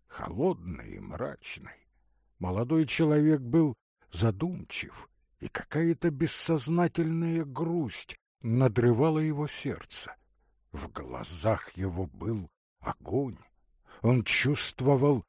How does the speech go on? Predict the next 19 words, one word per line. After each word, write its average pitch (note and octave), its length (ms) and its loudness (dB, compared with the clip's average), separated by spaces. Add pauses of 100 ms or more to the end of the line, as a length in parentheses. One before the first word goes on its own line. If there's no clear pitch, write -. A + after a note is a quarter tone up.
(240)
лихорадку, G2 1200 0
озноб C3 720 -2 (420)
и G3+ 160 4
жар C#3+ 640 2 (280)
попеременно. F#3+ 960 2 (680)
Он E3 180 -6
рассчитал B2+ 680 2
дорогою, C#3 760 2 (320)
что - 300 -8
может D3 420 2
прожить C#3+ 520 2
своими C3 580 4
средствами A#2+ 1040 0
года D#3+ 480 0
два-три, D#3 1000 -2 (400)
даже D3 520 2
с G2+ 160 -4
голодом C3 640 0
пополам A#2 720 0